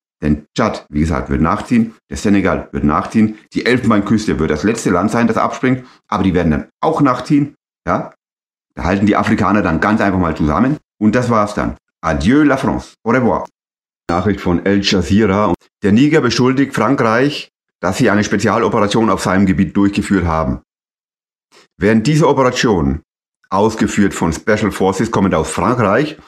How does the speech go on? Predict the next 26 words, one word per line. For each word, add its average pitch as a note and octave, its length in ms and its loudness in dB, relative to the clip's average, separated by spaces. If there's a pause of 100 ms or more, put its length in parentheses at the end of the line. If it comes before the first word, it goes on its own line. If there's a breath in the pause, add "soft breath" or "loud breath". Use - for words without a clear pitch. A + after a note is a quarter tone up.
(240 loud breath)
sind D3 340 0 (160)
siebzehn E3+ 400 0
Soldaten A#2 460 0
aus G2+ 180 0
dem G2+ 140 4
Niger A2 260 2
gefallen, G2 600 -2 (220 loud breath)
zwanzig A2 460 0
andere A2+ 300 2
wurden G2+ 220 2
verwundet. F#2 640 0 (360)
Was A2+ 160 -2
soll C3+ 140 2
Sinn C#3 240 2
und A#2 120 0
Zweck A#2 280 0
dieser G2+ 220 2
Operation G#2+ 460 2
gewesen F#2+ 360 0
sein? A2+ 360 0 (320 loud breath)
Eben A#2+ 380 2
das E2+ 180 -2
Freilassen C3 760 0
von C3+ 360 0
gefangenen A#2 500 0
Dschihadisten. G2+ 680 0